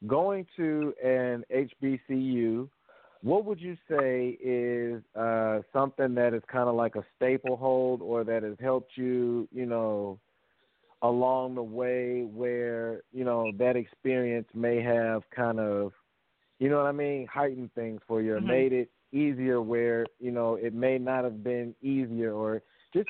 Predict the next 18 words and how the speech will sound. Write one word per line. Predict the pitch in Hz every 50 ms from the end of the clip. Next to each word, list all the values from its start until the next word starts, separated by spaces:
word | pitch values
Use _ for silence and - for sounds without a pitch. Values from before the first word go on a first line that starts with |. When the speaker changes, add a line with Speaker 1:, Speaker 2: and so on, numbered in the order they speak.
| -
Speaker 1:
anything? | 165 170 165 156 120 - 131 120 113 110
How | 113 139 151 160 160 170 165
has | 160 160 147 143 143 139 131 123 120 98 -
that | 127 131 135 139
experience | 131 - _ - - 143 135 127 120 113 107 107 104 90 _ _ - - - _ _ _ _ _ _ -
moved | 110 123 127 135 135 131 123 120
Speaker 2:
Mm-hmm. | - -
Speaker 1:
over | - - 190 104 123 123
into | 120 113 127 120
the | 117 107
business | 101 120 127 127 120 113 120 107 -
world | 104 107 110 107 107 107 104 -
to | 113 107
make | 110 113 113 113 -
it, | 110 107 104 - - - _ - - _ _ _ _ _ _ _ _ _ -
uh, | 104 107 107 104 101 98 98 95 95 92 - - 90
wow, | 87 110 117 120 113 107 104 98 92 90 87 87 85 -
H | - 113 117 113